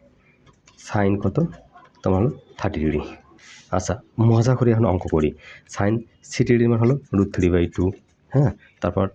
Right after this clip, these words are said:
cos থার্টি ডিগ্রি মান হলো root three by two। অঙ্কগুলো খুব মজাদার মনে অঙ্ক। তাহলে cos, cos সিক্সটি ডিগ্রি মান হলো কত? হাফ, এই গুণন sin থার্টি ডিগ্রি মান হলো কত? সে হলো হাফ। এবার আসেন, তাহলে এইগুলোর কথা তুমি লিখতে পারতা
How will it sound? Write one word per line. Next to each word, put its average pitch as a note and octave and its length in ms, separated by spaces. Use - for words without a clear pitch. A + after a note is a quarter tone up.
cos G2 180
থার্টি G2+ 180
ডিগ্রি G2+ 180
মান G2+ 100
হলো A2 120
root G2 180
three G2+ 200
by G#2+ 80
two। A2+ 120
অঙ্কগুলো A#2+ 420
খুব C3 180
মজাদার G2+ 380
মনে D#2 140
অঙ্ক। D#2+ 120
তাহলে G#2+ 240
cos, G#2+ 160
cos G#2 180
সিক্সটি A2+ 180
ডিগ্রি A2+ 200
মান A2+ 120
হলো A#2 140
কত? A#2 120
হাফ, G#2+ 160
এই G#2 140
গুণন G#2+ 200
sin G#2 180
থার্টি G#2 200
ডিগ্রি A2 200
মান A2 100
হলো A2 140
কত? A#2 100
সে - 160
হলো F2+ 200
হাফ। D#2 140
এবার F2 220
আসেন, C3+ 200
তাহলে C#3+ 180
এইগুলোর D3+ 320
কথা D3+ 180
তুমি D3+ 120
লিখতে C3+ 280
পারতা C#3+ 280